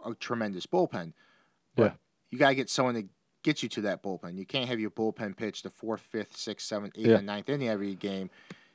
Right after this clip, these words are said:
Speaker 1: They're just not, it's not feasible for that, the tax on them.
Speaker 2: They're gonna be good. Uh, the Brewers are good. They're fine. They're a good team. They're just a good team. Uh, they do lack, I mean, y-, most teams aren't,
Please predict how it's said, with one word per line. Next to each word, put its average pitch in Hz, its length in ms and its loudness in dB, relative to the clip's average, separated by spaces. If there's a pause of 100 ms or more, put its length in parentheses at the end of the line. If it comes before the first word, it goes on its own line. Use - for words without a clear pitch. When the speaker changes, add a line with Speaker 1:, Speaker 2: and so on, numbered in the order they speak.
(140)
Speaker 1:
They're 113 120 0
just 107 320 -6 (680)
not, 101 280 -2 (200)
it's - 240 -12
not 104 220 -4
feasible 101 340 -6
for 95 140 -8
that, 95 200 -6
the 92 120 -8
tax - 400 -2
on 85 160 -10
them. 73 200 -18 (160)
Speaker 2:
They're 147 120 4
gonna 135 140 10
be 107 140 2
good. 90 260 -2
Uh, - 80 0
the 117 60 0
Brewers 117 280 10
are 117 80 2
good. 98 200 -6 (360)
They're 113 100 2
fine. 98 360 0 (760)
They're 101 100 2
a 90 40 -2
good 107 160 8
team. 101 300 -2 (100)
They're 101 120 0
just - 220 -4 (120)
a - 40 -6
good 101 160 0
team. 92 260 0 (640)
Uh, 104 300 12
they 104 180 12
do 117 280 12
lack, 110 260 12
I 117 40 12
mean, 113 180 8 (160)
y-, 131 200 2
most 143 280 12
teams 135 340 10
aren't, 117 240 12